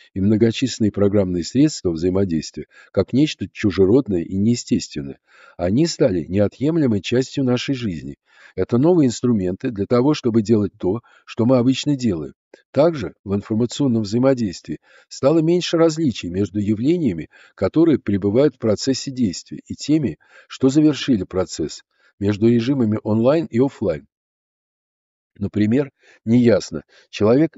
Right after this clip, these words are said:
используя-, использующий G P S, находится онлайн или офлайн. Таким способом категории моделируют новую реальность инфосферы,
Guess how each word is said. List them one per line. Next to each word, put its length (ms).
используя-, 640
использующий 840
G 200
P 260
S, 180
находится 500
онлайн 480
или 140
офлайн. 480
Таким 320
способом 600
категории 500
моделируют 640
новую 320
реальность 440
инфосферы, 640